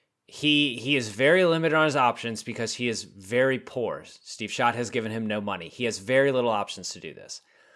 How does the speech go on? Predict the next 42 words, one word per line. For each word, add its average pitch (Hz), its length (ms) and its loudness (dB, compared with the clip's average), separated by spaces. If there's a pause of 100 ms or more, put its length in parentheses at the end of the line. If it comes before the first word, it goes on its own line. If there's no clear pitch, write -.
(260)
The 127 140 -2
guy 147 480 4
that 170 160 2
is 110 160 -6
getting 165 320 0
all 160 180 4
his 143 200 0
trades 139 420 0
rejected, 95 560 -8
like, 107 180 -4
that, 117 200 -4 (340)
that 123 220 0
Mark 135 260 4
Shapiro 131 500 2
is 113 120 0
just 110 160 -8
looking 120 360 0
at 101 280 -2
and 117 160 -6
being 113 200 -2
like, 98 300 -6 (140)
he 143 180 -4
says, 139 280 2
"No, 135 260 4
we're 117 200 2
not 131 300 2
doing 120 240 0
it." 101 200 -4 (540)
Billy 208 360 4
has 175 320 2
the 127 120 -4
money 135 540 2
to 139 180 -4
purchase 151 720 -2
this - 340 -4
man, 117 540 0 (400)
purchase 175 480 4
a - 20 -4
human, 123 520 -2 (120)
straight 123 360 2
up, 117 200 0
apparently, 110 600 -6